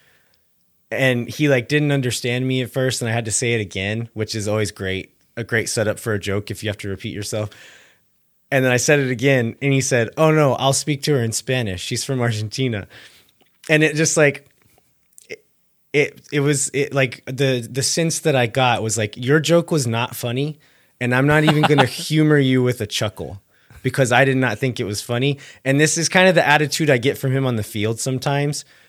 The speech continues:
Speaker 1: where it's like, "No, you, you, I, I understand you're trying to, like, beat me in soccer, but you don't understand. I'm
Speaker 2: <laughs>
Speaker 1: much better
Speaker 2: Can't.
Speaker 1: than you.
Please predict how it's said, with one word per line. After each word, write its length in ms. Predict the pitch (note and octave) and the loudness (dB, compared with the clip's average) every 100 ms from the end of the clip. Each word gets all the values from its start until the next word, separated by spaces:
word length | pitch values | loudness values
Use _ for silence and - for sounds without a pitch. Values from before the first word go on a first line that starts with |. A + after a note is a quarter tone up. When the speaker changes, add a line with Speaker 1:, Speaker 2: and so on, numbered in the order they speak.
| - | 0
Speaker 1:
where 120 | C3+ | 0
it's 120 | C3 | 2
like, 280 | C3 A2+ - _ | 0 0 -10 _
"No, 380 | C#3 D3+ D#3 B2 | 0 4 4 4
you, 200 | C3+ - | 0 -2
you, 160 | C3 C3 - | -6 -8 -2
I, 180 | C3 C#3 | 0 4
I 140 | C#3+ | 4
understand 500 | C#3+ D#3+ D3 D#3+ D#3+ | 4 2 2 2 2
you're 100 | D3+ | 2
trying 600 | C3 - A2+ A2+ C3 D3 C#3 _ | 0 -2 0 0 0 0 -4 _
to, 140 | - C3+ | -4 0
like, 300 | A#2 - - | 0 -2 -6
beat 200 | A#2+ A#2 | -6 -2
me 180 | C3+ | -2
in 100 | B2+ | 0
soccer, 420 | A2 G#2 G#2 - C3 | -2 -2 -4 -2 -2
but 160 | C3+ | -2
you 80 | A2 | -4
don't 260 | G#2+ C3+ A#2+ | 0 0 2
understand. 600 | B2+ G2 G2 A#2+ G2+ - | -2 -4 -4 -2 -2 -2
I'm 260 | A2 G#2+ A2 | -4 -2 -2
Speaker 2:
<laughs> 60 | |
Speaker 1:
much 300 | B2+ B2 - | 0 0 -2
better 200 | D3 D3 | 0 0
Speaker 2:
Can't. 80 | G2+ | 0
Speaker 1:
than 120 | G2 | -4
you. 280 | F#2 F2+ G#2+ | -4 -6 -8